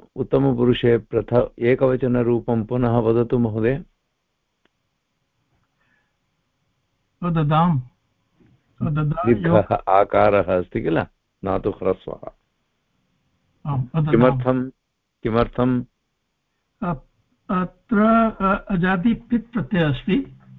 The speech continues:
Speaker 1: हम्म।
Speaker 2: अतः सन्धिकार्यमेव महोदय।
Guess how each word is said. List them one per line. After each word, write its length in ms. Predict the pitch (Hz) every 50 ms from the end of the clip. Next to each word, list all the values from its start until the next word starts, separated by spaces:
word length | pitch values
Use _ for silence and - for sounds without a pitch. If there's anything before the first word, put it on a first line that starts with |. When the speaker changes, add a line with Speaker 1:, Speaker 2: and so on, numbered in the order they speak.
| - - -
Speaker 1:
हम्म। 260 | - - 104 98 92 90 - _ _ _ _ _ _ _ _ _ _ _ _ _ _ - - - - - - - - - - _ _ _ - -
Speaker 2:
अतः 680 | 160 - 214 190 190 185 190 190 190 190 196 202 202 240 - _ _ _ _ _ _ _ _ _ _ _ _ _ _ -
सन्धिकार्यमेव 920 | - - - 180 180 202 254 240 - 196 185 180 175 165 160 151 143 135
महोदय। 540 | 135 135 135 135 135 135 156 156 185 180